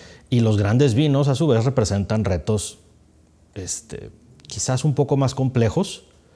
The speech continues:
pero en todas las fases. Porque desde producir un gran vino,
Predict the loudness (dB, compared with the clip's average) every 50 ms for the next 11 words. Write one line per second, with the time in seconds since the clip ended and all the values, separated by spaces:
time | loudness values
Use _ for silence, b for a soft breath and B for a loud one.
0 | b b b b b b b b b b b _ _ _ 0 2 2 4 4 4
1 | 2 2 0 0 2 2 4 4 4 4 2 0 0 0 0 0 0 0 -4 -6
2 | -8 -8 -8 -10 -12 -16 _ _ _ _ _ _ _ _ -4 -4 -4 -4 -4 -4
3 | -2 -2 0 0 0 0 0 -2 -2 -2 -2 -2 0 0 2 2 2 2 2 2
4 | 4 4 2 2 2 2 2 2 2 4 2 2 0 -2 -6